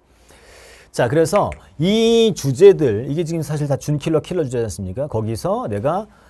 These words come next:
어, 틀린 부분들을 선택을 해서 그 부분들을 풀고 강의를 수강하고, 케이스는 반드시 강의를 수강을 해주세요. 알겠죠? 스킬들을 너희들이 모르기 때문에 해설집을 보면 시간이 더 걸릴 수 있어.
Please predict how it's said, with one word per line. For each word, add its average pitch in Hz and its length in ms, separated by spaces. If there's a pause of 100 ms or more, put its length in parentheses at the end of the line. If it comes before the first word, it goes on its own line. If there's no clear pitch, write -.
(200)
어, 85 380
틀린 220 360
부분들을 143 480
선택을 135 440
해서 104 260
그 - 140
부분들을 131 500
풀고 190 540
강의를 123 460
수강하고, 113 420
케이스는 165 600
반드시 135 360
강의를 117 380
수강을 139 320
해주세요. 120 500
알겠죠? 101 300
스킬들을 151 460
너희들이 98 280
모르기 131 320
때문에 110 560 (300)
해설집을 180 560
보면 127 400
시간이 165 320
더 92 120
걸릴 131 280
수 90 120
있어. - 220